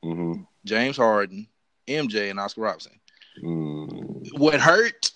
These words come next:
Speaker 2: Wait, wait. Oh, hold on. They did all that. Why he did that? Why averaging a true shooting percentage of fifty-eight percent? So
Speaker 1: Ooh.
Speaker 2: yeah, he an efficient bucket. They all. So let me rephrase that, that list. <laughs> He,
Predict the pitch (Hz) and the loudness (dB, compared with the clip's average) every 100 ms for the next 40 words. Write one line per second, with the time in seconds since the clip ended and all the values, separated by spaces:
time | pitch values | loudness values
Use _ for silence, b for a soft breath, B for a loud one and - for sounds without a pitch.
0 | _ _ - 180 175 165 160 165 180 151 | _ _ 4 4 6 4 6 4 2 -4
1 | 127 117 165 185 185 165 165 165 147 107 | -6 -8 -6 -2 0 2 2 0 -4 -8
2 | 113 147 156 143 156 151 139 123 135 127 | -6 -4 -4 -6 -6 -6 -6 -4 -4 -4
3 | 127 117 107 - 143 131 - 131 107 113 | -8 -12 -16 -10 -6 -6 -6 -6 -6 -10
4 | 98 117 104 98 - 87 _ _ _ _ | -10 -10 -8 -8 -10 -20 _ _ _ _
5 | _ 214 233 311 320 285 240 170 65 - | _ 4 8 8 8 8 4 2 -4 -8
6 | - - _ _ 143 147 135 117 170 180 | -14 -20 _ _ 0 4 4 4 2 2
7 | 156 135 135 131 - 175 156 143 127 135 | 0 0 0 -2 2 2 2 -2 -4 -4
8 | 110 92 - _ - 143 143 143 127 - | -4 -12 -20 _ -4 -2 0 0 -4 -8
9 | _ _ - 127 123 147 139 123 _ 135 | _ _ -10 -8 -8 -8 -12 -14 _ -8
10 | 127 135 123 113 117 107 _ 110 107 101 | -2 0 0 -2 -6 -8 _ -10 -8 -10
11 | 87 - b b _ 175 440 302 - 294 | -12 -20 b b _ 4 6 6 6 4
12 | - 220 B 311 302 294 262 _ 160 | 4 2 B -10 -18 -18 -20 _ -6